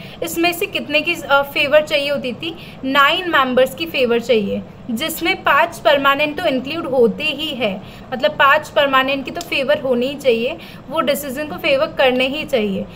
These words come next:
अगर कोई भी एक decision को favor करने से मना कर देता है या उसके against में है, तब वो decision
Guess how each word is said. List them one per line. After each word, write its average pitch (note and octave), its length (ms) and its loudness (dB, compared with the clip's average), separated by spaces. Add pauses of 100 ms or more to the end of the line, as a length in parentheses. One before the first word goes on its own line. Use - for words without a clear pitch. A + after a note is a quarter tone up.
(180)
अगर C4+ 180 2
कोई D#4+ 400 0
भी E4+ 100 -4
एक D4 340 0
decision C#4 440 -2
को D#4+ 100 -8
favor C4+ 320 2
करने C4 300 0
से D4 140 -6
मना A#3 320 0
कर C4 180 0
देता A#3+ 300 0
है B3 100 2
या C4 100 2
उसके B3 240 -6
against B3+ 600 -4
में C4+ 160 -4
है, C4+ 220 -6 (360)
तब E4+ 240 2
वो F4 80 -2
decision D4 520 -4